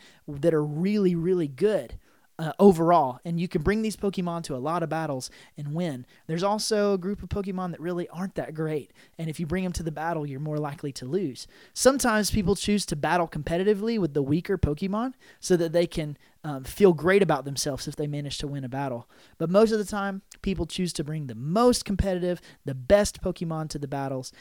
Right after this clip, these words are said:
uh, and, and that's where I battle, is I try to battle in the most competitive settings so that I can get better as a trainer, and so I can learn maybe how my Pokemon work great together,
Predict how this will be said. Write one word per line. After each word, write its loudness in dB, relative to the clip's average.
uh, -8
and, -6
and -2
that's 2
where 4
I 0
battle, -8
is -8
I -6
try 0
to 2
battle 0
in -8
the -8
most -6
competitive 2
settings -4
so -10
that -2
I 6
can 0
get 4
better 4
as 2
a -2
trainer, -2
and -4
so -2
I 0
can -4
learn 2
maybe 2
how -2
my 0
Pokemon -4
work -8
great -2
together, -2